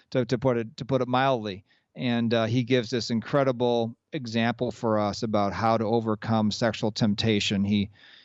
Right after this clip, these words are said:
he at, at first says, you know, "How could I do this great evil and sin against God?" In other words, he, he wasn't so primarily concerned about the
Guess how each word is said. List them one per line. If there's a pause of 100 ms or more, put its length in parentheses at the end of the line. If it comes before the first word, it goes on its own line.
he
at,
at
first
says,
you
know,
"How
could
I
do
this
great
evil
and
sin
against
God?"
In
other
words,
he, (280)
he
wasn't
so
primarily
concerned
about
the